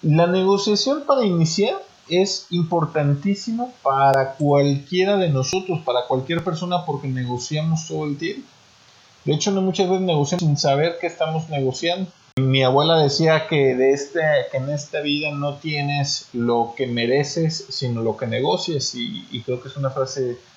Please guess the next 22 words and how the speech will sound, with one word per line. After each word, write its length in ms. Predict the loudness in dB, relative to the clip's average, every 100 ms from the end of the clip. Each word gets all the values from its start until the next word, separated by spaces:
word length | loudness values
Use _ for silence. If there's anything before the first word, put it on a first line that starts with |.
| _ _ -4
muy, 380 | 0 2 0 -2
muy 320 | 0 0 2
cierta. 680 | 0 2 2 2 0 -4 -6 -16 _ -20 _ _
Eh, 240 | -2 -2 2
negociar 720 | 4 4 4 4 4 4 4
para 200 | 2 2
mí 100 | 2
es 80 | 0
llegar 240 | 4 4 4
a 40 |
un 120 | 0
acuerdo 720 | -2 0 4 4 4 0 -2 -8 _ -4
con 380 | -2 0 -4 -2
la 160 | 0
otra 260 | 0 0 -4
persona. 360 | -4 -2 -2 -2
Para 260 | 0 2
eso 340 | 2 -2 -10 -4
es 320 | -2 -2 -6 -8
sumamente 680 | -4 -2 0 0 0 0
importante 920 | -2 -2 -4 -4 -2 2 2 0 -6 -8 _ _ _ _
saber 600 | 0 2 4 2 0